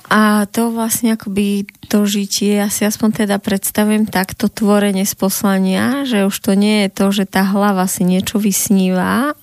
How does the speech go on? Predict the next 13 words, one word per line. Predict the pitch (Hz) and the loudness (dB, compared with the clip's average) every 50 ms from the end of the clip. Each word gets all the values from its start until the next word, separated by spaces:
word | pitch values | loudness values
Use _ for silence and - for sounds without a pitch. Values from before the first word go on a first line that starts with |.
| - - | -4 0
a | 190 185 180 185 180 180 190 - - | 2 2 4 4 2 2 0 -2 -8
chcela | - - - 202 190 185 185 185 185 180 | -10 -6 0 2 2 2 4 2 2 0
by | 170 180 185 | 0 0 -2
som | - - - 196 180 180 190 202 | -2 0 0 0 2 2 0 0
to | - 220 214 | -2 -2 -2
takto, | - 190 185 - - - - 226 214 240 294 311 - - - - - - - - - - - - | -2 -2 -4 -4 -6 -6 -2 0 0 0 0 -4 -8 -12 -20 -20 -20 -20 -20 -20 -20 -10 -2 0
ale | 185 185 190 190 196 | 2 2 4 2 2
že | 202 185 | 0 -2
skôr | - - - - - 190 190 190 185 - - | -2 -4 -6 -2 0 2 2 2 0 -2 -4
ako | - 196 - - - - | -6 -6 -4 -4 -4 0
umožňujeme, | - 208 220 214 214 208 208 196 190 185 185 185 185 185 190 190 185 190 | 2 2 4 4 2 2 0 0 0 0 0 0 0 0 0 0 -2 -2
že | 202 180 180 | -2 -4 -4
čo | - - - 196 190 185 190 | -4 0 0 2 2 2 0